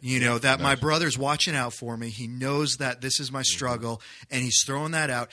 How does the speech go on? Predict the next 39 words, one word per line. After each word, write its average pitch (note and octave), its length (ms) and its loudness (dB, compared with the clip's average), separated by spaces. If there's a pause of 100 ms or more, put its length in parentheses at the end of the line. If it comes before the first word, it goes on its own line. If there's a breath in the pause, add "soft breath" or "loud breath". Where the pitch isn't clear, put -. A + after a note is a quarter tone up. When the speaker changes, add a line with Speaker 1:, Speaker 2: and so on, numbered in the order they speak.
(140 loud breath)
Speaker 1:
He's D3 220 0
not F3+ 260 0
telling F3+ 360 0
me B2+ 180 -2
I C3 140 0
should D3 280 4
or C3+ 60 0
shouldn't F#3+ 400 2
watch A2+ 300 -4
it, D#3 180 -6 (400 loud breath)
but C#3+ 220 0
he's C#3 180 0
saying, C#3+ 300 2
"I, C3 180 -4
you C#3 140 2
know, B2+ 240 2
I D3+ 180 2
know D#3 240 0
where C3 180 -2
you've B2+ 280 -4
been B2+ 160 -2
in A#2+ 100 -6
your A#2 140 -6
life, A2+ 320 -6
and A2+ 80 -4
so A2+ 260 -2
I C3 120 0
wanna C3 240 -6
throw A#2+ 220 -6
this A2+ 220 -2
up C3 160 -6
there A2 160 -6
for A2+ 240 -10
you A2 100 -6
just A2+ 260 -2
to C3 60 -6
let A#2 200 -6
you A2+ 120 -8
know A2+ 380 -4